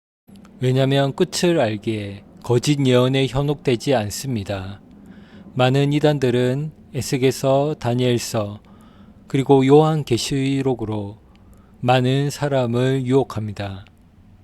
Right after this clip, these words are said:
우리가 해야 할 것은 이 세상을 떠날 준비를 해야 합니다. 우리는 나그네입니다. 이제 고향으로 떠날 준비를 해야 합니다. 주님과 함께 순종의 길을 걸어야 합니다.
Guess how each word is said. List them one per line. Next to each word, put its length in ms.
우리가 360
해야 240
할 140
것은 580
이 120
세상을 520
떠날 360
준비를 460
해야 180
합니다. 600
우리는 380
나그네입니다. 1000
이제 300
고향으로 600
떠날 280
준비를 460
해야 180
합니다. 640
주님과 400
함께 420
순종의 540
길을 240
걸어야 380
합니다. 560